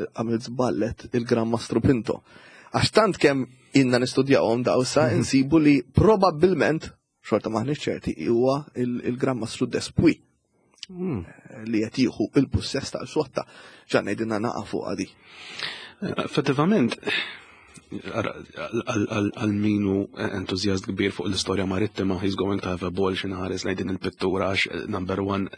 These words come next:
Speaker 2: ħajara ħafna bastimenti differenti in one scene. Ehm,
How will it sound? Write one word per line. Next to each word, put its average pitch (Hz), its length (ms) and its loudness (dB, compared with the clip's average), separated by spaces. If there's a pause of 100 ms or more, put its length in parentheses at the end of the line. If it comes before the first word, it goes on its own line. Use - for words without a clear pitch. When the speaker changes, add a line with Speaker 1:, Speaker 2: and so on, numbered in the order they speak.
Speaker 2:
ħajara 98 500 0
ħafna 98 440 -2
bastimenti 95 500 -2
differenti 92 640 -4 (840)
in 107 160 6 (100)
one 95 200 0
scene. 92 340 -2 (180)
Ehm, 92 680 -6